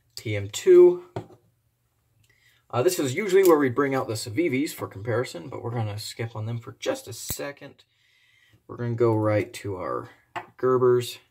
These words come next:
There's the paraframe, the mini paraframe.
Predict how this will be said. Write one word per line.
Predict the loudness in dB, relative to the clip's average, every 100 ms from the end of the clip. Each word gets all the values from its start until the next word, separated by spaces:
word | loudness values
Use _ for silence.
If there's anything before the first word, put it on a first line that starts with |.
| _ -20
There's | -20 -20
the | -18 -18 -18 _ _ _ -20 _ _ -6
paraframe, | -6 -6 -6 -6 -4 -4 -6 _ _ _ _ _ _ -20
the | -20 _ _ -10
mini | -6 -4 -4
paraframe. | 0 0 0 -4 -4 -4